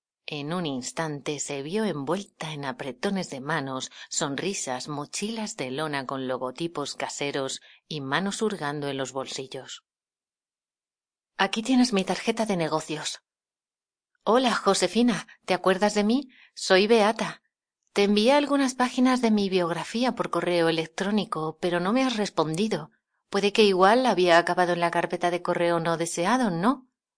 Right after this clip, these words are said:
"Hola, Josefina." "Hola,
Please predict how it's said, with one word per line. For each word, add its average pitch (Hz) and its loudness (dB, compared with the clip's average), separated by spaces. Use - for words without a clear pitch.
"Hola, 247 2
Josefina." - 0
"Hola, 330 6